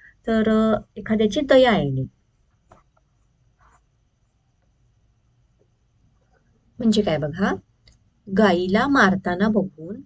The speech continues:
मला त्या गायीची कणव आली" किंवा "मला त्या गायीची दया आली". ओके, तर हा झाला आपला प्रश्न पूर्ण.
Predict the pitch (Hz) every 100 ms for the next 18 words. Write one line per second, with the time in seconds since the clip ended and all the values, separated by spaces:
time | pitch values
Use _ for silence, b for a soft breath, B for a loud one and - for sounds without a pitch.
0 | _ 190 196 185 190 190 180 147 139 -
1 | 226 320 359 - 269 254 262 254 175 143
2 | 135 - 170 175 196 175 170 180 175 151
3 | 147 - 285 277 269 262 208 147 139 _
4 | _ _ _ _ _ _ _ _ _ _
5 | _ _ _ _ 190 190 233 233 B B
6 | B - 214 202 185 170 165 160 185 208
7 | 196 190 175 196 240 170